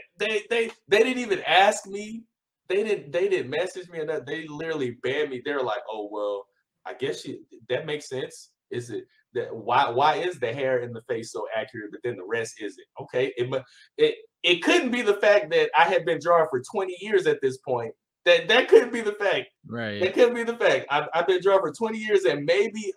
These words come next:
Speaker 1: I'm just that skilled.
Speaker 2: It, it, it's just a bunch of nitpicking, man. Like,
Speaker 1: Dude.
Speaker 2: that's, I, I hate that so much. Like,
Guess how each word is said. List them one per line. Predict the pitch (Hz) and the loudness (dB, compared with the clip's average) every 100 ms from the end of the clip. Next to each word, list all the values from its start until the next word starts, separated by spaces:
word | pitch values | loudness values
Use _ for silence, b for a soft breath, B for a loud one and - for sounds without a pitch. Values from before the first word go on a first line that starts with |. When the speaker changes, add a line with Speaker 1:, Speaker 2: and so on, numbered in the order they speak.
| 170 | 0
Speaker 1:
I'm | 208 160 | 0 0
just | 180 - | 0 4
that | 151 160 | 2 2
skilled. | - 175 143 - - _ _ _ _ _ _ _ _ _ _ _ _ _ _ _ _ _ - | -4 -10 -8 -8 -10 _ _ _ _ _ _ _ _ _ _ _ _ _ _ _ _ _ -6
Speaker 2:
It, | 160 185 | -4 0
it, | 190 - 131 | -2 -2 -6
it's | 160 170 | -6 -4
just | 175 | 0
a | |
bunch | 131 143 131 | 2 2 0
of | 101 | -2
nitpicking, | 127 - 113 - 98 | -4 -4 -8 -8 -10
man. | 101 104 101 | -8 -6 -6
Like, | 98 101 | -8 -6
Speaker 1:
Dude. | 117 165 165 165 156 151 | 0 2 4 2 0 2
Speaker 2:
that's, | - 127 | 2 4
I, | 131 151 | 4 6
I | 143 | 4
hate | 135 156 180 | 6 4 4
that | 160 151 - | 6 4 4
so | - 135 | -2 -2
much. | 135 131 104 - | 0 -2 -2 -4
Like, | 120 113 | -6 -6